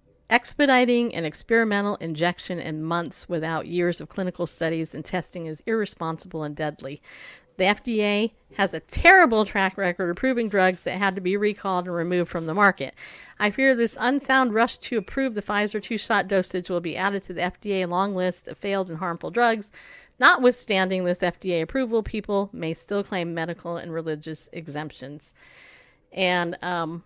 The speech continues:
so that's from Liberty Counsel. These, this is an attorney that wrote this. And what I'm gonna tell you is that attorneys do their research, okay,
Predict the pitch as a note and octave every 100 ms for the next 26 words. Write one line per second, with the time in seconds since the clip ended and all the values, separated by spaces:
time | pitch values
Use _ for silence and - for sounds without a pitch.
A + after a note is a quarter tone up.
0 | _ _ _ - - A#3+ B3 B3+ - C4+
1 | B3 C4+ B3 G3+ F#3+ F3+ G3 A#3 C#4+ -
2 | D4 - D#4+ E4 C#4+ - - - C4 A#3+
3 | F#3+ F3 E3 E3+ - G3 F#3+ G3+ G#3 A#3
4 | A#3+ - - G#3+ D4+ G4 D4 - C4+ C4+
5 | G#3 E3+ F3 - - - _ - G#3+ G3+
6 | G3+ G3 F#3 - _ _ _ _ - -
7 | - A#3+ - G#4 G#4+ D4+ - C#4 A3 G3
8 | E3+ G3 - F3+ D#3 - - - G3 -
9 | C4+ D4 D4 D4